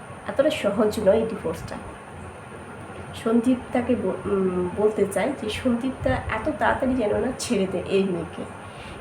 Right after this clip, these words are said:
এই মেয়ে যেরকম শাসিয়েছে সন্দীপ দা তাকে, সন্দীপ তাকে, উম, সন্দীপ তার ফ্যামিলিকে অসম্মান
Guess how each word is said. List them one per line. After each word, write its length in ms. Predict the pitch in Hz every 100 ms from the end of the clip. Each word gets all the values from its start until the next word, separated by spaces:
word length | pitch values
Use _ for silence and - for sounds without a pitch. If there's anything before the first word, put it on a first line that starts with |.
| -
এই 140 | 226 262
মেয়ে 340 | 233 202 240
যেরকম 480 | 233 202 208 233 233
শাসিয়েছে 680 | - 175 180 - 214 208 220
সন্দীপ 380 | - 185 175 190 -
দা 220 | 190 160 - - - - - - - - - 233
তাকে, 320 | 196 190 185 - - - - -
সন্দীপ 260 | 226 226 226
তাকে, 440 | 214 208 214 202 - 202
উম, 120 | 202
সন্দীপ 360 | - 202 202 202
তার 100 | 208 196
ফ্যামিলিকে 400 | - 185 190 226
অসম্মান 760 | 196 - 202 - 208 202 196